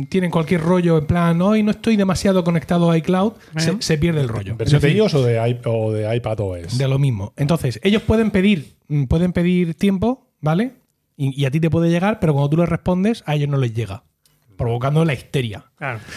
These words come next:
Speaker 1: ¡Que te estoy pidiendo tiempo! No, es una cosa terrible. Yo, entonces, eh,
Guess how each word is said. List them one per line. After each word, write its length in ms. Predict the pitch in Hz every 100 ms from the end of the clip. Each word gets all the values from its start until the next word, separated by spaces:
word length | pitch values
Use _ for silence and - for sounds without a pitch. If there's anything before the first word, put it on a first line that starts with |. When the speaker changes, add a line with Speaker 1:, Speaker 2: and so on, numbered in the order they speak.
| -
Speaker 1:
¡Que 80 | -
te 60 |
estoy 200 | - - 403
pidiendo 400 | 392 370 403 403
tiempo! 560 | 370 392 415 392 392 254
No, 80 |
es 100 | - 190
una 240 | 151 151
cosa 240 | 147 147 151
terrible. 420 | 127 185 143 120
Yo, 120 | 120 147 - 180 165 160 139
entonces, 420 | 165 147 175 220
eh, 100 | -